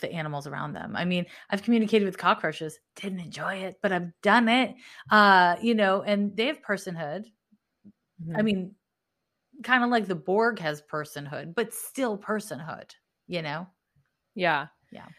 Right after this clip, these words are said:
Speaker 2: Um, and I'm wondering, I guess I spend time thinking, I guess I more or less believe that my higher self, when I'm not in this body, decided to incarnate. And,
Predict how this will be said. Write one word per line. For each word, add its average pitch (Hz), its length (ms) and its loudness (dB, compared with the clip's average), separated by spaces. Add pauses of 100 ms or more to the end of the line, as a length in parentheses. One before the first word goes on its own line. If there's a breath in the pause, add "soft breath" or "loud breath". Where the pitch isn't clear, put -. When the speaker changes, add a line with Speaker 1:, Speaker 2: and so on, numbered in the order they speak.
(440 loud breath)
Speaker 2:
Um, 208 380 4
and 240 140 4
I'm 254 100 0
wondering, 277 640 0 (160)
I 247 80 6
guess 320 320 2
I 226 80 6
spend 220 300 -4
time 196 240 -2
thinking, 180 520 -6 (920 soft breath)
I 220 120 6
guess 285 160 6
I 226 180 8
more 220 220 4
or 208 40 2
less 185 260 0
believe 170 600 -2
that 151 320 0 (880)
my 190 280 4
higher 175 340 2
self, - 640 -4 (140)
when 175 120 -6
I'm 160 100 -6
not 160 220 2
in 170 60 -8
this 160 180 -8
body, 147 360 0
decided 147 720 -2 (220)
to 170 120 -4
incarnate. 123 640 -6
And, 165 280 -6